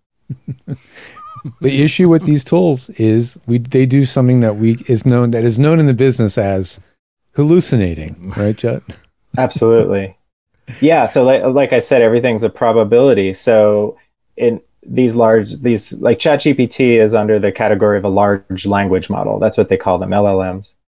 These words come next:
Speaker 2: And each, the next letter, the next word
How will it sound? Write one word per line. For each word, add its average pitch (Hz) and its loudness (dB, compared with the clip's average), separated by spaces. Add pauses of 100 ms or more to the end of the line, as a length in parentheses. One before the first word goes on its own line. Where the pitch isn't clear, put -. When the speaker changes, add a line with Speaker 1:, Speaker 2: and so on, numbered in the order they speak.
(460)
Speaker 2:
And 107 -2 (340)
each, 139 0
the 117 0
next 123 -2
letter, 135 2
the 113 0
next - -2
word 123 0